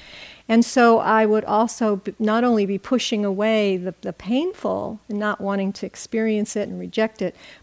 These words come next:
but in, I would just shut my heart down, and therefore I'd be closing my heart to the joy as well.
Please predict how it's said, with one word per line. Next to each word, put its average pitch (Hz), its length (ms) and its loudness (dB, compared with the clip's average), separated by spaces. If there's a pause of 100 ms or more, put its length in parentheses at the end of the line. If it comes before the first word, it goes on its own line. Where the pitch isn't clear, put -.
but 302 120 -2
in, 262 220 2
I 240 120 2
would 240 100 0
just 233 220 -2
shut - 240 -2
my 196 120 -2
heart 240 360 0
down, 220 240 2
and 220 100 2
therefore 226 380 0
I'd 220 160 0
be 220 80 -6
closing 208 500 -2
my 196 100 -4
heart 190 340 -6
to 202 140 -4
the 190 120 -6
joy 240 480 -2
as 175 180 -6
well. 220 460 -6